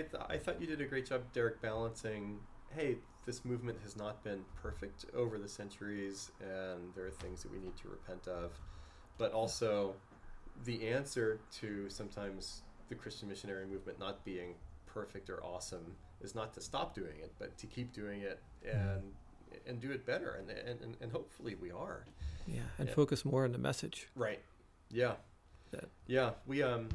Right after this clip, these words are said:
Speaker 1: I, I don't know if I've told you this or if I've mentioned this to you before, but I, and I think I'm getting the, the, the details right. Uh,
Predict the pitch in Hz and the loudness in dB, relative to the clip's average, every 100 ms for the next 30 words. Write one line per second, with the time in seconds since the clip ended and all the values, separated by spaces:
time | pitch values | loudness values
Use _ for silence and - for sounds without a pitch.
0 | 117 120 139 180 190 139 123 123 117 110 | 2 0 -2 0 0 0 0 0 0 2
1 | 110 107 - - - - - - - 120 | 2 2 -4 -6 -8 -12 -18 -18 -2 0
2 | 113 104 107 107 104 - 110 104 101 107 | 0 -2 -4 -4 -6 -6 -6 -6 -8 -6
3 | 104 101 98 - - - - - - 107 | -2 0 0 -2 -16 -20 -20 -6 2 2
4 | 110 - - 117 117 196 180 135 120 101 | 2 -2 -4 -4 -2 -4 -2 0 0 2
5 | 98 - - - - 120 117 - 101 120 | 0 0 -12 -14 -12 -4 -4 -4 -8 -8
6 | 110 110 113 113 110 104 - 98 90 87 | -6 -6 -6 -6 -4 -4 -4 -2 0 -2
7 | 85 - - - - - - - | -6 -12 -20 -20 -20 -20 -14 -12